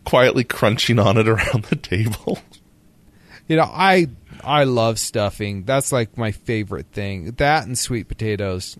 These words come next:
Speaker 2: are my favorite thing. Love
Speaker 1: Yeah, I
Speaker 2: it.
Speaker 1: can't get, I can't get behind sweet potatoes or green
Speaker 2: Oh.
Speaker 1: beans.
Speaker 2: Oh, really? And see, we do green beans, too.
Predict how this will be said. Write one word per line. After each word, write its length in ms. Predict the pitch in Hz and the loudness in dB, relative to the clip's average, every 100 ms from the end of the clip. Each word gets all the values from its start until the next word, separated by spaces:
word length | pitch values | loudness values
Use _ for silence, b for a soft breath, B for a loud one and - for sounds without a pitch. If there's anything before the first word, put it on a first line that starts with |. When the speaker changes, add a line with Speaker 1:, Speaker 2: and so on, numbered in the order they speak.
| _ | _
Speaker 2:
are 60 | 104 | -10
my 160 | 101 | -8
favorite 460 | 95 - 101 87 69 | -8 -6 -6 -6 -12
thing. 380 | - 90 80 85 - _ - | -12 -10 -10 -14 -18 _ -20
Love 160 | 104 98 | -12 -6
Speaker 1:
Yeah, 80 | 95 | -2
I 80 | - | -2
Speaker 2:
it. 80 | 82 | -2
Speaker 1:
can't 160 | 117 | -2
get, 160 | - - | -2 -2
I 100 | 127 | -2
can't 220 | 135 127 | -2 -2
get 180 | 110 95 | 0 0
behind 320 | 76 78 73 | 0 -2 -4
sweet 160 | - 69 | -6 -8
potatoes 400 | - 65 67 - | -6 -4 -4 -2
or 140 | 104 | -2
green 260 | 98 92 82 | 0 0 0
Speaker 2:
Oh. 40 | |
Speaker 1:
beans. 360 | 73 69 67 - - b b b b b _ | -2 -4 -6 -10 -14 b b b b b _
Speaker 2:
Oh, 220 | - 185 110 | -8 -6 -6
really? 360 | 101 135 190 - - | -6 -6 -8 -10 -10
And 160 | 123 117 | -8 -6
see, 160 | 143 | -6
we 180 | 113 143 | -6 -8
do 160 | 165 131 | -6 -6
green 300 | 120 117 131 | -4 -4 0
beans, 360 | 110 104 - | 0 0 -2
too. 320 | - 123 104 | 2 2 2